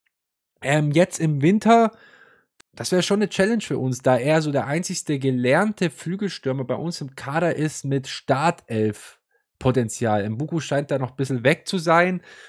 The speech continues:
und vielleicht ist das auch einer der Gründe, warum man sich um solche Spielertypen auch bemüht. Man sieht's ja hier an den Gerüchten. Äh, Jes Torup wollte sich auf der P K jetzt nicht äußern, was für Spielertypen er will, aber scheinbar hat er's, äh, Marinko schon wissen, wissen lassen und scheinbar,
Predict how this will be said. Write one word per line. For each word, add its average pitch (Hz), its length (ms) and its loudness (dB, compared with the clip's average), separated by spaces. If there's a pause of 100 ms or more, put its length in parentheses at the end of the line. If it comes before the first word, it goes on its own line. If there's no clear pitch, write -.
(140)
und 143 440 0
vielleicht 156 300 4
ist - 160 -4
das 170 220 2
auch 151 160 -2
einer 156 200 4
der 151 120 0
Gründe, 160 320 0
warum 147 200 0
man 147 160 -2
sich 135 140 -6
um 135 60 -6
solche 143 280 2
Spielertypen 143 640 -2
auch 131 280 2
bemüht. 135 580 2
Man 127 160 0
sieht's 143 240 -4
ja 135 80 0
hier 131 160 4
an 127 80 0
den 123 140 -2
Gerüchten. 170 680 -2 (380)
Äh, 127 120 0
Jes 139 240 4
Torup 151 300 6
wollte 139 180 4
sich 147 100 -4
auf 127 100 -2
der 131 120 -2
P 131 140 0
K 139 160 2
jetzt 135 180 -2
nicht - 340 -6
äußern, 151 460 2
was 151 180 2
für 156 140 -4
Spielertypen 160 800 -2
er 117 260 2
will, 147 160 8
aber 131 200 4
scheinbar 135 380 0
hat 135 200 0
er's, 139 240 -2
äh, 123 160 -2
Marinko 127 420 0
schon 120 240 -4
wissen, 131 400 -6
wissen 135 240 -2
lassen 110 300 2
und 117 80 -2
scheinbar, 120 340 0